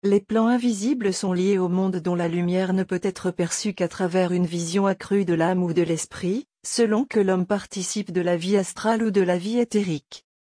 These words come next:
Quel que soit le niveau d'évolution de l'être, tout contact avec l'invisible restaure dans sa conscience les éléments vitaux d'une vie multidimensionnelle qu'il doit connaître afin de s'éviter une expérience matérielle le confinant simplement au sens physique.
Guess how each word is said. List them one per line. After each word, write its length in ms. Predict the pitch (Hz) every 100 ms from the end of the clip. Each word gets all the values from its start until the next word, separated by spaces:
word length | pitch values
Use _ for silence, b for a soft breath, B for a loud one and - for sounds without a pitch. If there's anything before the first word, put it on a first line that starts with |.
| _
Quel 200 | - 233
que 120 | - 240
soit 300 | - 233 226
le 100 | 226
niveau 380 | 226 202 262
d'évolution 680 | 247 233 208 202 202 175 151 - _ _ _ _ _ -
de 140 | 175
l'être, 500 | 196 196 294 - - _ -
tout 160 | - 226
contact 480 | 247 233 262 -
avec 280 | 233 208 214
l'invisible 680 | 208 202 196 226 208 233 196
restaure 600 | 185 190 - 220 233 226
dans 120 | 196
sa 180 | 170 190
conscience 560 | - 214 - 226 214
les 220 | 196 196 196
éléments 380 | 196 190 226
vitaux 340 | 220 190 180 208
d'une 200 | 180 185
vie 180 | 180 196
multidimensionnelle 1040 | 208 - 202 196 190 180 - 196 196 185
qu'il 240 | - 175
doit 220 | 160 175 170
connaître 440 | 190 180 185 -
afin 300 | 180 - 220
de 100 | 180
s'éviter 500 | 165 185 175 175 202
une 120 | 190
expérience 720 | 180 - - 170 175 180 -
matérielle 640 | 196 180 180 165 170 190 190
le 100 | 165
confinant 500 | - 180 214 190 180
simplement 600 | - 214 214 208 202 202
au 80 | 190
sens 360 | - 214 202
physique. 680 | - 202 170 165 - - -